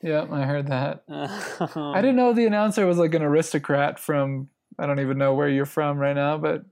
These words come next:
Speaker 1: that's a good impression.
Speaker 2: Yeah, thank
Speaker 1: Yeah,
Speaker 2: you.
Speaker 1: yeah.
Speaker 2: Um,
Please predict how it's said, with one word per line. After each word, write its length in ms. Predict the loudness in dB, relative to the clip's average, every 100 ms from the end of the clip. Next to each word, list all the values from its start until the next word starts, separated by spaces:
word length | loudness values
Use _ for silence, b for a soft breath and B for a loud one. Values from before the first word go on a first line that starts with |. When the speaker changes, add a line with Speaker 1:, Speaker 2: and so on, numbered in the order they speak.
| -8
Speaker 1:
that's 120 | -4
a 20 | -2
good 140 | -2
impression. 480 | -4 -6 -6 -12 -16 _ _ _ _ _ _ _ -6
Speaker 2:
Yeah, 200 | -6 -6 -12 _ _ -4
thank 200 | -2 -2
Speaker 1:
Yeah, 60 |
Speaker 2:
you. 120 | -6 -10 b b
Speaker 1:
yeah. 480 | -4 -2 -2 -2 -4
Speaker 2:
Um, 260 | -8 -10